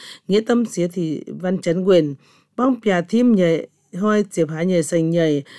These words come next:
ông Đới bé mình quía tiều chiều đỗ, Diêm nhựa thôn Hải Tâm, Diêm hít bé mình quía lỗ Puông Quan. Từ biểu hô quát sớm một diệp nằm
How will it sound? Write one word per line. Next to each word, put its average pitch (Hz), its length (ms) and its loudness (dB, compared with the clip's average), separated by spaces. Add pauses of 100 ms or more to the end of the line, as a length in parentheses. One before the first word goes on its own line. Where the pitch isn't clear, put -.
(280)
ông 202 220 2
Đới 180 220 6
bé 233 180 0
mình 196 260 2
quía 175 240 0
tiều 180 380 0
chiều 175 300 2
đỗ, 185 380 2
Diêm 208 180 0
nhựa 180 220 0
thôn 185 400 0 (140)
Hải 160 280 -6 (120)
Tâm, 170 380 0 (420)
Diêm 180 160 0
hít 226 200 0
bé 247 140 2
mình 175 240 0 (140)
quía 165 180 2
lỗ 165 340 2
Puông 151 300 -2
Quan. 202 320 2 (580)
Từ 214 100 2
biểu 190 280 2
hô 196 340 2
quát 254 140 0 (100)
sớm 190 200 2
một 254 180 2
diệp 170 260 0
nằm 170 340 -2